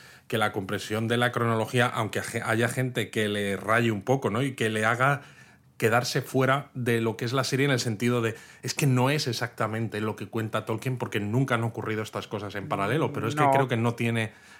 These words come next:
Speaker 1: no tiene otra, otra manera de, de funcionar.
Speaker 2: Pero tú mismo lo has dicho, por ejemplo, si vemos el, la, la, cómo se involucra en Númenor, esa compresión temporal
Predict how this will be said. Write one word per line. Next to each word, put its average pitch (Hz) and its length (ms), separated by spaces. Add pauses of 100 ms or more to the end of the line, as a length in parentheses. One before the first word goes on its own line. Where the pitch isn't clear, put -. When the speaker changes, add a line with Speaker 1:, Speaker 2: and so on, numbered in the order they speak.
(120)
Speaker 1:
no 107 160
tiene 123 260
otra, 107 600
otra 107 400
manera 104 380
de, 98 180
de 110 120
funcionar. 92 580 (840)
Speaker 2:
Pero 143 180
tú 147 80
mismo 156 260
lo 143 140
has 120 160
dicho, 139 240
por 123 160
ejemplo, 135 580
si 131 560
vemos 131 500
el, 131 600
la, 131 400
la, 135 240 (100)
cómo 139 180
se 143 120
involucra 135 540
en 127 280
Númenor, 131 420
esa 131 140
compresión 131 500
temporal 127 540